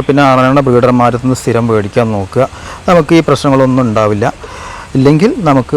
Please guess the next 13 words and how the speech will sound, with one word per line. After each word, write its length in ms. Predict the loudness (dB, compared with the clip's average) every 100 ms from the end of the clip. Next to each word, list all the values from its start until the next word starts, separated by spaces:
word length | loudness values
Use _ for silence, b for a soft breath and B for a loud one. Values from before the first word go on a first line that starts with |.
| -2
പണി 180 | -2 0
തന്നെ 220 | 0 2 2
തരും. 220 | 2 -2 -4 -10 -6
ഏ, 20 | -4 -2 -2 -2 -2 -4 -2
അപ്പോൾ 160 | 0 0
നമ്മൾ 200 | 0 2 2 2
നല്ല 220 | 0 2 2
നോക്കിയിട്ട് 340 | 2 -2 -4 -4
നല്ല 180 | -2 -4 -2
ക്വാളിറ്റിയിലുള്ള, 640 | -2 -2 -2 -2 0 0 0 -2 -6
ഏ, 20 | -6 -6
ഗപ്പികളാണെങ്കിൽ 720 | -6 -2 -2 -2 -4 -4 -2 0
മാത്രം 280 | -2 -2